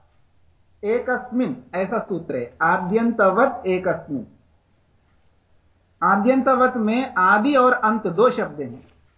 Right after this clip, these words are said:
आदिश्च अंतश्च आद्यंतो, आद्यंतो इव आद्यंतवत्, ऐसा इसका प्रयोग होता है।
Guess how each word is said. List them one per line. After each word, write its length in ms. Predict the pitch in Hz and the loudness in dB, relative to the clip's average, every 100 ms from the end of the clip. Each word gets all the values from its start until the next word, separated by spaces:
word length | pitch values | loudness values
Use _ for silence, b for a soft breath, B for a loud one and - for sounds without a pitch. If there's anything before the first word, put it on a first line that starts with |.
| _ _ | _ _
आदिश्च 480 | 165 185 226 247 - | -4 -2 -2 -4 -4
अंतश्च 540 | 269 233 233 226 - 285 | -2 -2 -2 -4 -2 -2
आद्यंतो, 960 | - 202 196 208 202 - 190 - - _ _ _ _ _ _ _ _ _ _ _ _ _ _ _ _ _ _ _ _ _ _ - | 2 2 2 0 0 0 -2 -4 -18 _ _ _ _ _ _ _ _ _ _ _ _ _ _ _ _ _ _ _ _ _ _ -2
आद्यंतो 760 | 180 214 214 254 254 269 269 269 | 2 2 2 2 2 4 4 2
इव 200 | 233 277 | -2 0
आद्यंतवत्, 1120 | 311 214 196 180 180 165 147 131 - - - | 2 2 2 0 -6 -6 -6 -6 -10 -12 -4
ऐसा 240 | 185 208 | -2 0
इसका 300 | 208 196 - | 0 -2 -4
प्रयोग 340 | 175 156 147 131 | -4 -4 -4 -4
होता 240 | 117 113 | -6 -8
है। 120 | - | -12